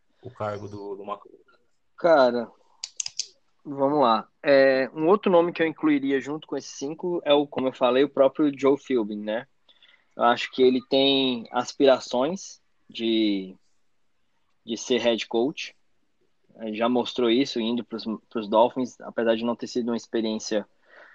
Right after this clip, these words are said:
Speaker 2: de tanto sucesso, eu acredito que ele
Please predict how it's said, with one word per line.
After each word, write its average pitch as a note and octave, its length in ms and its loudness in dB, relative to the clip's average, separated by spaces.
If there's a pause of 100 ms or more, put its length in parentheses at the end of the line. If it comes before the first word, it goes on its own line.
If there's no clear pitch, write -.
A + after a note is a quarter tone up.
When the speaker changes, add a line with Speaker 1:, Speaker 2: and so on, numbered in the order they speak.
(280)
Speaker 2:
de A2+ 180 -10
tanto B2 320 -2
sucesso, A#2 580 0
eu A2 40 2
acredito A2+ 420 -4
que A#2+ 140 -2
ele G#2+ 460 0